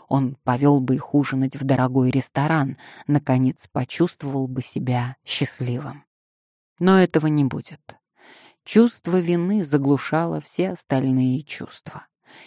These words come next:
Из-за того, что здесь не было Кирсти, без которой не было бы и книги. Из-за того, что Кейт ушла. Из-за того, что все эти годы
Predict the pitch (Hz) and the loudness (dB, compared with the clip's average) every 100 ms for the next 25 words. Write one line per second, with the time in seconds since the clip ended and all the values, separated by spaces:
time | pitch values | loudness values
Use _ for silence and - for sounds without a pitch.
0 | - 156 135 135 135 135 165 - 139 127 | -2 0 0 -2 0 0 -2 -2 -2 0
1 | 147 - - 135 127 143 - - - 175 | -2 -2 0 0 0 -4 -8 -6 0 0
2 | 175 - - 180 - - - 175 190 - | -2 -10 -6 -6 -8 -20 -8 -2 -2 0
3 | 156 - 147 147 143 139 123 143 131 131 | -4 0 2 2 2 -2 -2 -2 -2 -2
4 | 131 131 123 151 - 135 135 214 147 - | -2 -2 -4 -6 -2 -2 -2 -6 -14 -20
5 | _ _ _ - 160 139 - 139 - 143 | _ _ _ 0 2 2 -4 -6 -4 -4
6 | 135 156 180 - - - - - 135 _ | 2 2 2 -4 -20 -18 -10 -4 -4 _
7 | - 135 143 _ - - 147 - 156 147 | -4 -4 -4 _ -12 -10 -10 -4 0 0
8 | 127 - _ _ _ - - 180 156 165 | -2 -10 _ _ _ -12 2 2 4 2
9 | 156 170 196 196 - 156 - 190 180 - | 2 0 0 -2 0 -2 0 0 0 0
10 | 143 151 165 175 196 | 0 2 2 4 0